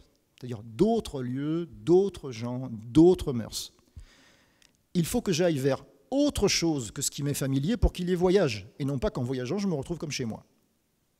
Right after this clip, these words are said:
Le voyage est donc certes un mouvement, un déplacement d'une certaine durée dans l'espace, mais un mouvement vers l'altérité. Il suppose une décision de se laisser soi-même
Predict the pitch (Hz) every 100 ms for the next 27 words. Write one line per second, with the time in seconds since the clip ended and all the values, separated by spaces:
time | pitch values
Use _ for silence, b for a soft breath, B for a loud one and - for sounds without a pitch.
0 | _ b b b b b b b b -
1 | 165 196 196 190 156 147 143 - 143 -
2 | - 127 120 127 120 151 254 277 - -
3 | _ _ - _ - 127 143 - 156 -
4 | 160 139 131 151 - 127 123 127 117 113
5 | - 220 262 - - - - 139 156 156
6 | 151 220 160 143 180 - 196 147 113 -
7 | _ _ _ _ _ _ _ _ _ -
8 | - 135 - 165 208 208 135 120 196 -
9 | 180 135 175 247 - _ - 120 156 160
10 | 156 170 - 160 - 190 160 127 127 190